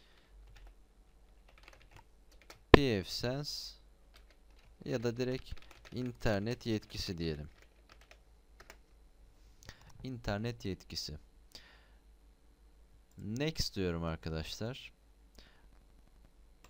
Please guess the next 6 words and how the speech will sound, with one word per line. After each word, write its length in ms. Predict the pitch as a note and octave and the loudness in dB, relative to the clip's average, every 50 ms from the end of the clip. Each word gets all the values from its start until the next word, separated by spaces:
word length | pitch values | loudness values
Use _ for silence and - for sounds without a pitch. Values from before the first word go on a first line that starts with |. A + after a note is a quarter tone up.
| - - - - - - - - - - - - | -20 -20 -20 -20 -20 -20 -20 -20 -20 -18 -6 -2
Add 340 | B2+ C#3 D3 C#3+ - - - | -2 -2 -2 -2 -8 -6 -2
diyerek 360 | C3+ A#2+ A2+ G#2+ G#2 B2 A#2+ - A#2 | 2 4 4 4 4 2 0 -4 -4
burada 540 | A2+ A#2 C3 C3 C3 B2 C3+ C#3 D3 - - - | -2 2 2 2 2 2 2 0 0 0 -4 -6
ne 160 | - A#2 B2+ | -2 2 4
yapacağımı 560 | B2+ B2 A#2 - G#2+ G2 G#2 G#2 G2+ G2 F#2+ | 4 4 4 2 0 2 4 4 4 4 2
seçiyorum. 560 | - - - E2+ D#2+ - - F2 E2 D#2+ D#2+ | -2 -2 -4 -4 -6 -4 -2 -2 0 -2 -2